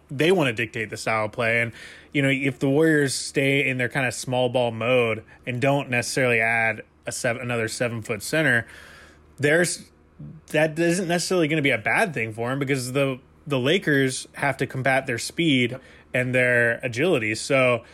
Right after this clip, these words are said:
Speaker 1: um, you know, the, it's kinda, it's kinda like pick your poison. But, um, that being said, when you're looking at the Lakers, I don't look at it like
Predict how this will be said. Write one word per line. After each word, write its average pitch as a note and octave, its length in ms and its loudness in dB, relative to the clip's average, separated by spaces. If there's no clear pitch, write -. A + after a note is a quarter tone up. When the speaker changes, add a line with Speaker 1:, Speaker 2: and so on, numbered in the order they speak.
Speaker 1:
um, B2+ 600 2
you C3 120 -2
know, C3 160 -2
the, B2+ 80 -2
it's B2+ 140 -8
kinda, D3+ 540 0
it's B2 140 -6
kinda E3+ 220 -4
like C3 180 0
pick D3 180 -4
your A#2+ 100 -4
poison. B2 640 0
But, C3+ 300 2
um, C3+ 260 2
that F3+ 200 0
being D3 220 0
said, D3+ 340 2
when D3 100 -4
you're D3 120 0
looking G3 240 -2
at E3 100 -4
the B2 80 -2
Lakers, C3 400 -2
I C#3+ 100 0
don't G#3 180 -2
look D3+ 180 -2
at C#3+ 100 4
it B2 120 0
like A2+ 340 -4